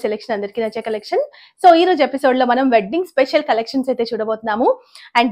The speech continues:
ఇవి పట్టు sarees కి replica sarees. Colors మాత్రం regular గా చూసే colors కాకుండా మంచి classy colors అన్నమాట. So, video skip చేయకుండా చూడండి. Four colors ఉన్నాయి,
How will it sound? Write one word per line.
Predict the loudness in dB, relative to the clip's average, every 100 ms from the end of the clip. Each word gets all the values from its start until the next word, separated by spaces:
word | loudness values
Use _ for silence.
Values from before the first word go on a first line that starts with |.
| 0
ఇవి | 0 0
పట్టు | 0 -2
sarees | 0 -2 -2
కి | -4
replica | -4 -4 -2 -2 0
sarees. | 0 2 0 0
Colors | 0 2 0
మాత్రం | -2 -2 -6
regular | -2 -2 -2
గా | -4
చూసే | -6 -6 -6
colors | -8 -8
కాకుండా | -8 -6 0 0 0
మంచి | -8 -8 -8 -12 -4
classy | -2 -2 -4 -6
colors | -4 -6 -8
అన్నమాట. | -10 -2 0 0 -4 -18 -20 _
So, | 4 4
video | 6 6 4
skip | 0 0
చేయకుండా | 0 2 2 2
చూడండి. | 0 0 0
Four | 0 2
colors | 2 2 0
ఉన్నాయి, | -2 -4